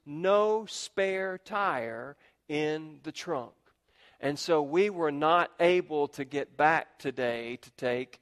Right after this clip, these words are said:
the exam. Would you be willing to give us an opportunity to take the exam upon our return?"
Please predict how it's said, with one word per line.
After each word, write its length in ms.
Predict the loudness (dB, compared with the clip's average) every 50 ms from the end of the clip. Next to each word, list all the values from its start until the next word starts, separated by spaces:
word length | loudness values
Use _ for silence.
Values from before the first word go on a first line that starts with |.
| _ -14
the 200 | -10 -8 -8 -8
exam. 720 | -8 -10 -12 -6 -4 -4 -4 -4 -6 -10 -14 -16 -18 -20 _ _ _ -20 -20 -20 -12
Would 420 | -4 4 6 8 8 6 4 0 -6
you 200 | -6 -6 -6 -4
be 220 | -4 -4 -4 -4
willing 560 | -4 2 4 4 4 4 2 -4 -12 -14 -18 -20 -20 -20 _ _ -8
to 140 | -4 -4 -4
give 300 | -2 0 0 0 2 4
us 300 | 4 4 4 4 2 0
an 160 | -2 0 2
opportunity 840 | 2 2 2 0 -4 -8 -6 -6 -6 -4 -4 -4 -6 -8 -8 -12 -10
to 140 | -12 -18
take 380 | -8 2 4 4 4 4 -2 -4
the 180 | -2 0 0 0
exam 760 | -2 -6 -12 -2 0 0 0 0 -2 -2 -4 -4 -6 -8 _ _ -20 -14 -2
upon 560 | -2 -2 -2 0 -2 -2 0 0 0 -4 -4
our 320 | -4 -2 0 0 0 -2 -4
return?" 540 | -8 -12 -14 -12 -14 -14 -14 -14 -16 -20